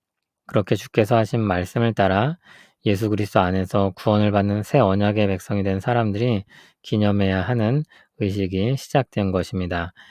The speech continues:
그런데 이 자리에는 예수님을 팔 가룟 유다도 있었습니다. 주님은 그것을 드러내어 말씀하십니다.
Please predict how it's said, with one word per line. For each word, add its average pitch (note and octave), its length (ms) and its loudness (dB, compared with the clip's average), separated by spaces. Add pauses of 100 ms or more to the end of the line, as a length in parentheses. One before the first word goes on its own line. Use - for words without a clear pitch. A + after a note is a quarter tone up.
(460)
그런데 C#3+ 320 8
이 D3+ 60 6
자리에는 C3+ 680 6
예수님을 B2 580 2
팔 G#2 460 0
가룟 A2+ 380 2
유다도 G2+ 360 0
있었습니다. F2+ 720 -4 (440)
주님은 G2+ 380 0
그것을 A2 600 2
드러내어 C#3 500 6
말씀하십니다. F2+ 920 -4